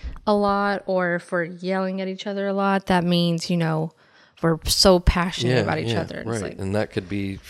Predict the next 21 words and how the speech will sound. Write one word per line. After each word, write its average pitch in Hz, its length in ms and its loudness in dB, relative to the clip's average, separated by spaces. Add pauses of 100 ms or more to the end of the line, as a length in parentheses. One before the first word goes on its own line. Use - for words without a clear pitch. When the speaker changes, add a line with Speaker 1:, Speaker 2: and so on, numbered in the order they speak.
Speaker 2:
you 113 120 -6
know, 98 260 -8 (800)
parents 92 400 -6
growing 95 400 -6
up. 95 320 -8
You 98 80 -10
know, 95 60 -8
Speaker 1:
Right. 95 240 -8
Speaker 2:
it - 40 -20
could - 120 -20
be 92 80 -10
a 95 40 -10
lot 92 140 -10
of - 60 -12
different - 260 -16
reasons. 101 480 -10 (380)
It's - 160 -2
a 104 60 4
beautiful 117 520 4
thing 95 640 0 (1040)
when 92 480 -2